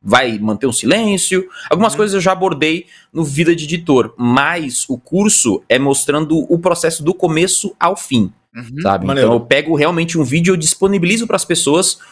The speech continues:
Speaker 1: o bruto dos vídeos que eu edito, pra elas
Speaker 2: Aham.
Speaker 1: poderem editar também, sabe? Então é um vi-, dois vídeos meus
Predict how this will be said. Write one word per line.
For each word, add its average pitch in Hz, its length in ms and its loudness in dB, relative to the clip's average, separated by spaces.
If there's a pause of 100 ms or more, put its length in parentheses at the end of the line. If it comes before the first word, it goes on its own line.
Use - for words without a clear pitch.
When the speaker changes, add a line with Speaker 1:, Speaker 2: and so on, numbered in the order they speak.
(160)
Speaker 1:
o 170 100 0
bruto 226 300 2
dos 190 180 0
vídeos 147 220 -2
que - 100 -2
eu 139 60 4
edito, 180 460 -2 (340)
pra 139 140 2
elas 143 140 -2
Speaker 2:
Aham. 143 80 -4
Speaker 1:
poderem 156 360 0
editar 165 340 -2
também, 120 440 -2 (160)
sabe? 98 300 -4
Então 110 280 0
é 113 120 2
um 113 160 2
vi-, 110 280 0
dois 127 240 2
vídeos 123 240 -2
meus 143 520 2